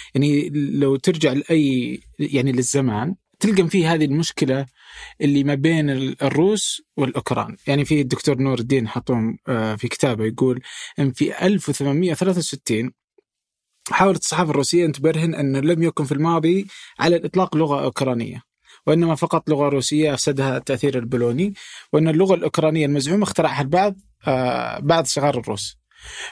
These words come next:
فواضح أن، يعني، في القرن التاسع عشر أن هذه المسألة موجودة، اللي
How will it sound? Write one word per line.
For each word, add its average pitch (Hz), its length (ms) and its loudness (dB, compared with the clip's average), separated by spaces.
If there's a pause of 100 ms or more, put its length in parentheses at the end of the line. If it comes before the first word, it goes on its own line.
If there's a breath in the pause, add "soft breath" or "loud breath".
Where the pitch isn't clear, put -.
فواضح 180 480 2
أن، 147 360 -2 (280)
يعني، 120 280 -4 (320)
في 131 80 0
القرن 131 720 -2 (800)
التاسع - 440 -2
عشر - 180 -4 (480)
أن 120 60 -2
هذه 156 200 2
المسألة 139 380 0
موجودة، 123 460 0
اللي 127 260 0